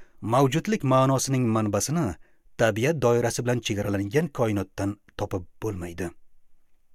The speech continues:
To'rtinchi savol. Nima uchun Xudoga ishonmaslik real voqelikka to'g'ri kelmaydi? Beshinchi savol. Nima uchun Xudoga ishonmaydigan odamlar ham, iymonlilar ham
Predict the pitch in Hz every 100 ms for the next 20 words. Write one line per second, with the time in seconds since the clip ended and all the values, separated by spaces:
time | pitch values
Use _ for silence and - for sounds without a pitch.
0 | - _ _ - _ 139 143 - 147 -
1 | 107 - 104 101 107 - - - - _
2 | - _ - _ 107 123 175 160 175 147
3 | - 135 120 113 - - 110 95 92 -
4 | 180 - - _ _ - 107 143 160 120
5 | 110 104 98 - 98 98 - _ 107 95
6 | 104 - 139 90 92 92 85 - - -
7 | - - - - _ _ _ _ - 95
8 | 123 - 160 151 196 - 95 95 95 -
9 | - _ _ _ _ _ _ _ _ _
10 | 110 139 185 160 185 170 - - 135 135
11 | 147 - - 123 120 117 110 117 - 117
12 | 101 95 92 - 98 80 - - - -
13 | - - 135 131 127 120 117 131 - 139